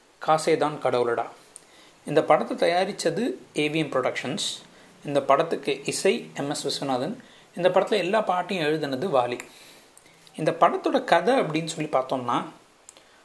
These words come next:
சிவசாமி அப்படிங்கிறவர் வந்து ஒரு பெரிய பணக்காரர். அவருடைய இரண்டாவது மனைவியா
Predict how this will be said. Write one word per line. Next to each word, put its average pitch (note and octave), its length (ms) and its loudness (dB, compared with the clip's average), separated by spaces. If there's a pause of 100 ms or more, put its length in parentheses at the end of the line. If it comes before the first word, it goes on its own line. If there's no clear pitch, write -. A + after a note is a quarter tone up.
(180)
சிவசாமி G3 580 0
அப்படிங்கிறவர் D3 480 -2
வந்து C3 220 0
ஒரு F3+ 120 0
பெரிய C3+ 220 0
பணக்காரர். C3+ 720 -4
அவருடைய D#3 480 2
இரண்டாவது D3+ 640 0
மனைவியா C3+ 400 0